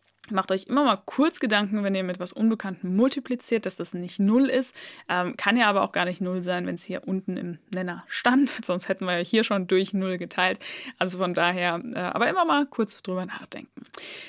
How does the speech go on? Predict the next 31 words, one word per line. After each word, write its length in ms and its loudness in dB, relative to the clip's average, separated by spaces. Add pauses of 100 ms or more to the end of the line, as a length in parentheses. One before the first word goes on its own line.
(120)
So, 320 4
mit 220 2
B 160 4
multiplizieren. 720 0
Das 160 -4
heißt, 280 -8
B 440 2
mal 280 -4
B 380 2
sind 400 -4
B 560 -8
hoch 300 -10
zwei. 280 -8 (340)
Minus 320 4
zwei 300 0
mal 180 0
B 240 -4
sind 380 -6
minus 580 -6
zwei 380 -2
b. 260 0
Also 140 -8
wir 100 -4
müssen 160 -6
jetzt 160 -4
jeden 220 2
Teil 260 -4
mit 160 -8
dem 160 -6
B 160 -4
multiplizieren. 720 -4